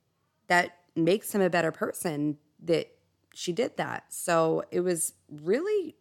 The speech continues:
interesting to see their relationship and how it's grown. And she's admitted that she's had a change of heart about him. And I like him. I mean, I liked him last season too, even though he had a little bit of a history. It was just nice to see Scheana happy. So I felt like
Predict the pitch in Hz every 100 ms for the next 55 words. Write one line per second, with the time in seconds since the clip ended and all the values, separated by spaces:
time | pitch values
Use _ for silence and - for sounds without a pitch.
0 | - 202 240 233 247 233 202 190 - 165
1 | 165 190 196 175 165 156 147 180 175 220
2 | 202 175 165 160 - 151 151 208 - -
3 | - - 202 202 254 233 254 254 311 190
4 | 165 - 175 165 170 160 160 170 - 165
5 | 160 156 165 147 151 _ _ _ _ -
6 | 165 151 147 170 165 170 170 - - 440
7 | 440 240 190 247 208 175 180 214 - 214
8 | 320 302 180 175 - 233 226 190 180 185
9 | 185 165 170 160 - 151 165 196 - -
10 | _ - 196 185 175 165 165 165 180 175
11 | 160 156 160 160 160 156 160 151 - 180
12 | 196 226 - - _ _ _ 247 294 453
13 | 494 - 415 269 220 - 185 202 185 -
14 | 170 151 170 247 - - - 175 170 170
15 | 185 - 170 170 160